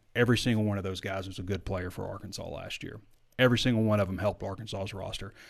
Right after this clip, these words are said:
and a couple, few of 'em, uh, were stars for Arkansas. It's an important area of recruiting. Do not ignore the transfer portal.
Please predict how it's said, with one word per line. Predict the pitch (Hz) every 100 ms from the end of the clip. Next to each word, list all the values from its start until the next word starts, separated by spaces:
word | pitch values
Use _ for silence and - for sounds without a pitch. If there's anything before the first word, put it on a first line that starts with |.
| -
and | - 98
a |
couple, | - 156 135 101
few | - 151 117
of | 95
'em, | 95 90 - - -
uh, | 101 95
were | 92 90
stars | - 107 98 92
for | - -
Arkansas. | 92 101 - 85 82 - - _ _ _ _ _ _ _ _ _ _ _ _ _ _ _ _ _ _ - _
It's | -
an | 110
important | - 139 131 123 - _ _ -
area | 110 104 104 98
of | 101
recruiting. | 101 - 101 90 90 90 - _ _ 120
Do | 101
not | 101 101
ignore | 95 98 95
the | 95
transfer | 98 95 92 92
portal. | - 98 95 95